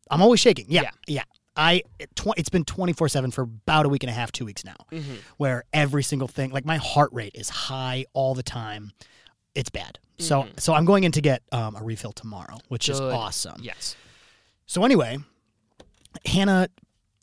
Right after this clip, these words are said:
Speaker 1: opens up our curtains at nine A M, which at this point in time, I'm sleeping into, like, three P M,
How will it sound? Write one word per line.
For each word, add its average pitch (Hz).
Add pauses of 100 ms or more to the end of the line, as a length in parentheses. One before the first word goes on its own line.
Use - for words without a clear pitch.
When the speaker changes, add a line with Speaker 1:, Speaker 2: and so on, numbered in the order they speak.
(200)
Speaker 1:
opens 190
up 226
our 233
curtains 196
at 160
nine 151
A 180
M, 156
which - (200)
at 151
this 208
point -
in -
time, 160
I'm 151
sleeping 151
into, 151
like, 120
three 143
P 123
M, 104